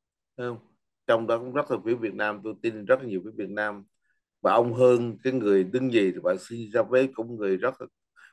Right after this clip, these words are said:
quyết liệt ủng hộ Việt Nam với số khoảng sáu ngàn phiếu, sáu ngàn bốn-, gần sáu ngàn bốn trăm phiếu. Như vậy cách biệt cũng khá lớn, anh biết không? Thì trong tổng số phiếu mà đã kiểm á,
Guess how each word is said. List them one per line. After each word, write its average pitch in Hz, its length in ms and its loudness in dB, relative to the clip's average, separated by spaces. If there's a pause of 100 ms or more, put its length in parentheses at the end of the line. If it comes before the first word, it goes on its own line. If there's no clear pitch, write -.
(120)
quyết 151 180 2
liệt 127 260 0
ủng 107 140 -8
hộ 104 140 0
Việt 90 180 -4
Nam 107 360 -6 (460)
với 127 140 0
số 127 280 2
khoảng 107 140 -8
sáu 147 340 -2
ngàn 101 220 -4
phiếu, 117 220 -4 (340)
sáu 127 260 0
ngàn 101 280 -8
bốn-, 120 920 -4 (280)
gần 104 220 0
sáu 123 200 2
ngàn 123 200 4
bốn 131 200 0
trăm 110 160 -6
phiếu. 123 160 -2 (720)
Như 123 80 -4
vậy 95 240 4
cách 131 180 2
biệt 98 120 2
cũng 95 100 -6
khá 120 160 0
lớn, 123 240 4
anh 127 140 -4
biết 117 120 0
không? 110 120 -8 (600)
Thì 95 380 0 (380)
trong 120 460 2 (200)
tổng 110 300 2
số 143 160 2
phiếu 147 260 8
mà 110 240 0 (520)
đã 110 200 2
kiểm 104 260 -2
á, 151 80 -4